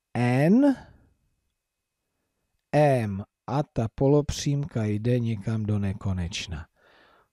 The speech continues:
Ano, i tady je to pravda. Výborně, všechno jsem vyřešil správně, ale tohleto je dost těžké.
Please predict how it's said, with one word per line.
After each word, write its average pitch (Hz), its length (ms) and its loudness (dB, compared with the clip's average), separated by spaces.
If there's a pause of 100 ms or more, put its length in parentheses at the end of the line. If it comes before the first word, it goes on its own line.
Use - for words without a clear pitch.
Ano, 226 440 2 (160)
i 170 120 4
tady 127 360 0
je 107 140 -2
to 98 160 -6
pravda. 85 580 -8 (1080)
Výborně, 131 560 4
všechno 180 460 0
jsem 185 300 2 (920)
vyřešil 165 600 4
správně, 147 680 0
ale 131 280 2 (160)
tohleto 175 1000 2 (100)
je 120 220 0
dost 151 560 -2
těžké. 139 800 2